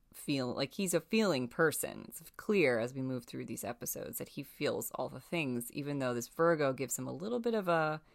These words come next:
stoic quality where he, you know, he's not really emotive. Like, r-, earth signs can be a little bit,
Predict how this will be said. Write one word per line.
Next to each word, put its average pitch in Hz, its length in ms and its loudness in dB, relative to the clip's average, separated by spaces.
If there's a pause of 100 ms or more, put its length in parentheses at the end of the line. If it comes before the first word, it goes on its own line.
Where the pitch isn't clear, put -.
(460)
stoic 165 720 0 (240)
quality 143 680 2
where 131 140 0
he, 135 240 -10
you 147 180 -4
know, 127 280 -2
he's 143 380 -6
not 151 180 2
really 139 280 2
emotive. 127 720 0
Like, 139 180 0
r-, 165 160 4
earth - 360 4
signs 156 360 2
can 147 160 -4
be 139 100 0
a 135 80 0
little 131 220 -2
bit, 160 220 2